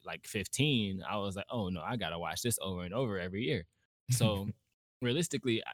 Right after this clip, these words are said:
Speaker 1: it just depends on the anime. Like, I'm willing to give a mystery or, like, any kinda, like, a psychological or scientific anime,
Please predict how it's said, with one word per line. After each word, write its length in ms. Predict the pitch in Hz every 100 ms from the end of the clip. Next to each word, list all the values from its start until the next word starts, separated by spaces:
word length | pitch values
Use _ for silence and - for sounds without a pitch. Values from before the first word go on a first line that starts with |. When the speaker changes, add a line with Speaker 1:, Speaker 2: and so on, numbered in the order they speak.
| -
Speaker 1:
it 80 | 147
just 220 | 170 175
depends 360 | - 101 120 120
on 60 | 107
the 100 | 90
anime. 220 | 120 117 98
Like, 240 | 95 95 -
I'm 160 | 107 131
willing 220 | 131 120
to 80 | 110
give 440 | 95 110 107 104 92
a 100 | 85
mystery 680 | 90 107 - 104 95 92 - _ _ _
or, 140 | 95
like, 300 | 92 92 87 _ -
any 180 | 113 107
kinda, 280 | 110 95
like, 260 | 87 82 85 -
a 140 | 82
psychological 720 | - 101 98 92 95 90 - 92
or 120 | 85
scientific 520 | - 90 90 95 90
anime, 520 | 76 85 85 82 80